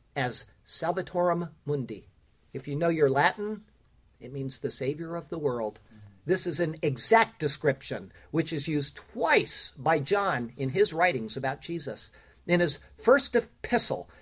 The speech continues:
he confirms what he saw and what he heard concerning Jesus Christ. He wrote these words,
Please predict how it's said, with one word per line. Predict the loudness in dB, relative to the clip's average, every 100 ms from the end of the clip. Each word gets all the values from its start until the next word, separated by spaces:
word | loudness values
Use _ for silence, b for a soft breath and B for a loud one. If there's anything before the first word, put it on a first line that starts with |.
| b _
he | -2
confirms | -2 -6 2 6 6 4 0
what | 0
he | 0
saw | -2 4 6 6 4 B -4
and | -2
what | 2 0
he | 0
heard | -4 2 4 4 0 b -6
concerning | -6 -4 -2 -2 -4
Jesus | -4 -4 -4 -6
Christ. | -6 -6 -6 -8 -16 _ _
He | -2
wrote | 2 0
these | 0 -6 0
words, | 0 0 -6